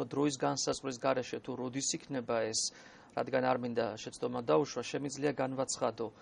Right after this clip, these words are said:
რომ ეს საქმე აუცილებლად გაიხსნება და საზოგადოება მიიღებს ამომწურავ პასუხს, რა მოხდა ორ ათას ხუთი წლის სამ თებერვალს, რასთან გვაქვს საქმე,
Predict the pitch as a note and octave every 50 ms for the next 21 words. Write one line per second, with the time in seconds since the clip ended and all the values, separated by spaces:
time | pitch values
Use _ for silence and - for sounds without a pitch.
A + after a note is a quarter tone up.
0 | - - - - - - - B2 B2+ B2+ B2+ A#2+ A2+ A2 A2 - - - - -
1 | - - - E3 E3 F3+ - - - - C#3 A#2+ - - - - - - - C3+
2 | C3+ C3 - C#3 C3+ C3 B2+ C3+ B2 - - B2+ B2+ B2+ - - - - C3+ C3
3 | C3+ D#3 E3+ E3+ - - - - - - - - - C3+ C3 B2 A2+ - - -
4 | - A#2+ B2+ C3 C#3 C#3 B2+ C#3+ C#3 C3 C#3+ C#3 C3+ C3 C3 C3+ C3+ C3+ D3+ D3
5 | - - B2 B2+ C3 C#3 D3+ E3 E3 D#3+ - E3+ D#3 D3+ E3 F3 F3 E3+ - -
6 | - C3+ C3 B2 - - - - - - - - - - - - - - B2+ B2+
7 | B2+ C#3 D3 D#3 D3+ C#3+ C3+ - - - - D3+ D3+ D#3+ E3 D#3 B2+ B2 C3 C3
8 | - - C3 - - C3+ A#2+ - B2+ - C#3 D3 C#3+ - - C#3 C3+ C3 - -
9 | B2+ A#2+ A#2 A#2 A2+ G#2 A2 A#2 - - - - - - - - C3 B2+ C#3 C#3+
10 | C#3+ - - D3 C#3+ C3+ C#3+ D#3 D#3+ - - - - B2+ B2 - - B2+ A#2 A2+